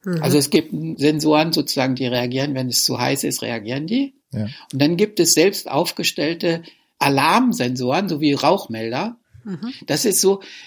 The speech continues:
Speaker 2: werde ich umorganisiert oder will mir einer an meinen Bonus? Oder, oder kriege ich jetzt einen unliebsamen Job in dem Meeting aufgedrückt?
Speaker 3: Ja.
Speaker 2: Da muss man aufpassen, dass ich nicht irgendwas machen muss, was ich nicht will.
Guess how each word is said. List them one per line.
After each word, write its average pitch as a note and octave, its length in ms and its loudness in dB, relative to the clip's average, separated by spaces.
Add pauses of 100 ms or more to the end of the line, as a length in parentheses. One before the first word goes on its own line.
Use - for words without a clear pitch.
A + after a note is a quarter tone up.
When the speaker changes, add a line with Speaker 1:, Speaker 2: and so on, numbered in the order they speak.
Speaker 2:
werde F3 400 4
ich F#3+ 260 0
umorganisiert B2+ 960 -2
oder C#3+ 260 -2
will F#3+ 160 2
mir F3+ 200 -2
einer D#3+ 300 -2
an D#3+ 140 -4
meinen E3 320 0
Bonus? C#3+ 640 0 (400)
Oder, F3 320 4
oder F3 180 4 (200)
kriege A3+ 220 2
ich A#3 140 2
jetzt F#3 260 0
einen F3 100 -6
unliebsamen A3 760 0
Job E3+ 240 4
in C#3+ 100 2
dem C3+ 160 2
Meeting C3+ 320 2
aufgedrückt? B2 840 -2
Speaker 3:
Ja. F#3+ 100 2
Speaker 2:
Da D#3 140 4
muss G#3 200 4
man D#3 200 4
aufpassen, C3+ 560 0
dass A#2 260 -2
ich C#3 140 -4
nicht C#3+ 240 -2
irgendwas D3 360 -2
machen D#3 320 0
muss, C#3+ 220 -2
was C3 160 -4
ich C3+ 160 -4
nicht C#3 160 0
will. D3+ 320 4